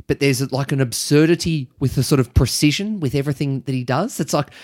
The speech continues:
can you think, like, when he's in the farm, like, the way that he gets out the ink for his pen, it's so elaborate. And then, like,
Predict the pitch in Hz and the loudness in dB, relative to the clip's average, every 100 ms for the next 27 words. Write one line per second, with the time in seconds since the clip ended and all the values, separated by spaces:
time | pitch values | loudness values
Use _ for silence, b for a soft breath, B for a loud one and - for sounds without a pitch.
0 | B - 165 151 165 160 - 156 156 147 | B -2 0 0 -2 -4 -6 -4 -4 -4
1 | 143 123 - 143 139 117 127 - 139 143 | -6 -6 -4 -2 -4 -4 -6 -2 0 0
2 | 143 139 143 139 135 - 127 - 143 - | -2 -4 -6 -6 -8 -8 -10 -4 -4 -4
3 | - 131 113 - 147 131 107 - - 135 | -6 -8 -8 -8 -6 -6 -6 -4 -2 -2
4 | 123 127 135 117 98 113 120 131 127 117 | 0 -2 -4 -6 -6 -6 -4 -4 -4 -6